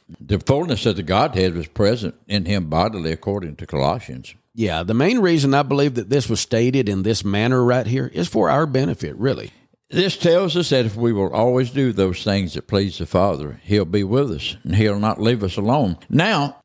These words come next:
Speaker 1: I'm not claiming that we can be perfect as Jesus, but we must strive to do those things that please the Father.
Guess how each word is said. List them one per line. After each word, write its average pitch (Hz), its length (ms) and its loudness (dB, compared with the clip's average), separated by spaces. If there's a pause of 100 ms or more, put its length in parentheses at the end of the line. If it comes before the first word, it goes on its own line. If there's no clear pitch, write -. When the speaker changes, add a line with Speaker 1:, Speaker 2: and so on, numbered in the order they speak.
Speaker 1:
I'm 190 280 2
not 160 280 2
claiming 139 360 2
that 101 180 0
we 127 120 2
can 104 220 0
be 92 160 2
perfect 110 560 -2
as 76 200 -4
Jesus, 90 600 -2 (120)
but 78 180 0
we 98 140 4
must 92 220 2
strive 101 340 0
to - 100 -4
do 87 180 -4
those 82 220 -6
things 82 240 0
that - 80 -10
please 78 260 -2
the - 60 -10
Father. 82 340 -4